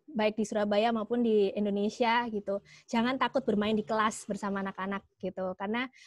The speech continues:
pada dasarnya permainan itu banyak mengajarkan hal-hal yang justru sebenarnya tidak murni tersirat ya, Mas. Ada hal-hal lain yang bisa dipelajari anak-anak ketika mereka bermain gitu. Dan,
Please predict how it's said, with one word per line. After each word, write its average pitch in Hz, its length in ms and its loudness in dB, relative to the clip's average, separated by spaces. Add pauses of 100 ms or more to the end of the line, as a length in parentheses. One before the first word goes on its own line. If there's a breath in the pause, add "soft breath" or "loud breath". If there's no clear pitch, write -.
(100)
pada 233 220 4
dasarnya 226 560 4 (340)
permainan 247 420 6
itu 262 160 2
banyak 240 280 4
mengajarkan 226 760 2
hal-hal 226 400 4
yang 254 240 6 (680)
justru 240 320 4
sebenarnya 226 640 0
tidak 214 720 2 (280)
murni 233 760 0 (240)
tersirat 262 340 -2
ya, 208 80 0
Mas. 208 220 -4
Ada 220 180 0
hal-hal 233 380 2 (480 loud breath)
lain 262 320 8
yang 247 160 2
bisa 240 160 2
dipelajari 226 480 2
anak-anak 226 440 -4
ketika 240 220 -4
mereka 240 300 -4
bermain 214 580 0
gitu. 202 160 -4
Dan, 214 260 2